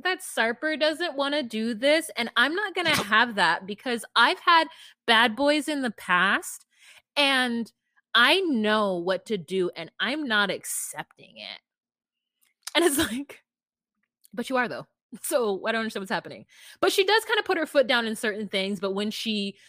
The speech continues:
Speaker 1: likes, like, the fact that he wants to pair her outfit, she's like, "He's actually really good at it." She leans into that. And I can see that that's what she wants. But then he does shit that, like, makes her go, "I can't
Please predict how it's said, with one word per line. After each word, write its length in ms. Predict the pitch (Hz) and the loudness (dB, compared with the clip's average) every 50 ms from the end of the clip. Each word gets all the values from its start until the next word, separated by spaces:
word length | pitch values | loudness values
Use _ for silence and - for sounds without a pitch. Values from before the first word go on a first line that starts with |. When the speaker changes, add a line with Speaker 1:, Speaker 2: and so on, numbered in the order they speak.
| - _ | -14 _
Speaker 1:
likes, 460 | 185 202 208 220 226 233 247 247 - - | -2 0 2 4 2 2 0 -4 -2 -2
like, 160 | 233 214 - | -2 -2 -2
the 80 | 226 208 | -4 -4
fact 280 | - 247 226 220 226 - | 0 2 2 2 2 0
that 120 | 240 220 | -4 -4
he 240 | 202 233 226 220 214 | -4 -4 -4 -4 -4
wants 340 | 180 180 190 208 214 - - | -4 -4 -4 -4 -4 -4 -8
to 180 | 208 180 170 - - | -10 -12 -10 -10 -4
pair 200 | 220 208 202 202 | 0 0 2 2
her 160 | 214 190 - | 2 0 2
outfit, 440 | 175 175 - - - 226 233 226 - | 0 0 -2 -2 -4 -6 -6 -6 -6
she's 180 | - 247 220 247 | -8 -8 -6 -6
like, 120 | 240 - | -6 -4
"He's 160 | - 302 - | -4 0 0
actually 300 | 381 392 - - 466 415 349 | 0 0 0 -2 -2 -2 -2
really 360 | 262 247 220 214 226 247 233 185 | 0 0 0 0 0 -2 -4 -4
good 240 | 190 185 170 170 | -4 -4 -2 -2
at 180 | 196 214 233 240 | -2 -2 -2 -2
it." 280 | 247 269 294 311 - - _ - - _ _ | 0 0 0 0 -2 -4 _ -20 -20 _ _
She 220 | - - 285 269 254 | -6 -2 0 0 2
leans 520 | 247 233 233 240 247 254 254 254 240 202 | 0 0 0 0 -2 0 0 -2 -2 -2
into 300 | 214 214 214 214 - 180 | -4 -4 -4 -6 -6 -6
that. 220 | 156 135 139 147 160 | -4 -4 -2 -4 -2
And 100 | 208 233 | -2 -2
I 100 | 247 254 | -2 -2
can 180 | - 269 254 | -4 -6 -8
see 320 | - - - 247 240 254 240 | -6 -8 -6 -4 -4 -2 -2
that 140 | 220 208 - | -4 -2 -2
that's 200 | 196 208 - - | -2 -2 -2 -4
what 120 | 202 190 | -8 -8
she 140 | - - 214 196 | -6 -6 -6 -4
wants. 320 | 185 185 185 180 - - | -4 -4 -4 -4 -6 -8
But 100 | - 180 | -8 -6
then 100 | 240 247 | -4 -4
he 120 | 254 254 208 | -2 -4 -4
does 320 | 165 202 196 220 233 202 | -2 -2 -2 -2 -2 -4
shit 340 | - - 185 170 156 - - | -4 -4 -4 -4 -4 -4 -4
that, 160 | 175 151 - 165 | -6 -4 -4 -4
like, 200 | 160 165 - 180 | -6 -4 -4 -6
makes 240 | 180 185 - - | -6 -6 -6 -6
her 80 | 214 190 | -8 -6
go, 240 | 170 190 175 170 571 - - - - - _ _ - _ _ _ _ _ _ _ _ _ _ _ _ _ _ _ _ _ _ _ _ _ _ _ _ _ | -2 -2 -2 -2 -4 -8 -14 -18 -20 -20 _ _ -20 _ _ _ _ _ _ _ _ _ _ _ _ _ _ _ _ _ _ _ _ _ _ _ _ _
"I 100 | - 269 | 2 2
can't 560 | 269 - - 254 302 294 330 381 - - - | 2 2 -2 0 2 4 2 2 0 -4 -14